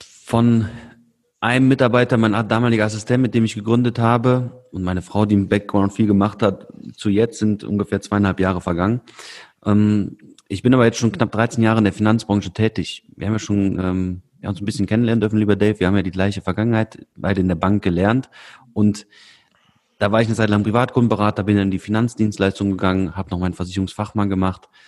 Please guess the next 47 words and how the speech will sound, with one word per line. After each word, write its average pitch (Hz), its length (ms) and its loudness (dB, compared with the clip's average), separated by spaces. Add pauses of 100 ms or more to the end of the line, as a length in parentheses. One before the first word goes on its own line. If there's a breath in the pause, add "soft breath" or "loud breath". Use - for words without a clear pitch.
(340 soft breath)
war 92 120 0
froh, 123 440 2
alle 120 340 4
Bereiche 104 600 0
oder 98 80 4
Produkte - 500 -2
anbieten 127 420 0
zu 127 160 -6
können 143 300 0
und - 240 -10
war 92 140 -2
schon - 160 -6
immer 107 180 2
irgendwo 98 320 2
in 92 60 2
dem 90 100 0
Bereich 90 420 -2
Geldanlage, 92 540 0
Investment 95 600 -2 (340 soft breath)
sehr, 110 240 0
sehr 104 160 2
affin, 143 460 2
auch 107 100 0
aus 92 160 -2
eigenem 117 400 0
Interesse 131 560 -4 (640 loud breath)
und 117 380 0 (400)
hab - 220 -8
das 113 120 2
immer 117 320 2 (300)
bestens 117 480 -4
Gewissens 113 360 -2
meinen 104 220 0
Kunden 120 220 0
vermittelt, 113 340 0
was 101 140 0
ich 95 80 -8
selber 131 280 2
gemacht 85 320 -2
habe, 85 140 -4
wo 92 80 -4
ich - 80 -6
selber 101 240 0
gute 92 160 -4
Erfahrungen 85 340 -4
mit 82 140 -6
hatte. 123 340 -4